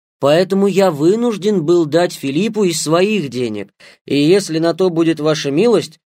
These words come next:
вы мне их зачтёте. Филипп уехал вчера вечером.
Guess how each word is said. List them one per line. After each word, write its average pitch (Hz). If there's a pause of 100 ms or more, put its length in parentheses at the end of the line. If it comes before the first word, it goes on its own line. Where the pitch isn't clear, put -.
вы 151
мне 156
их 143
зачтёте. 107 (580)
Филипп 185
уехал 180
вчера 151
вечером. 110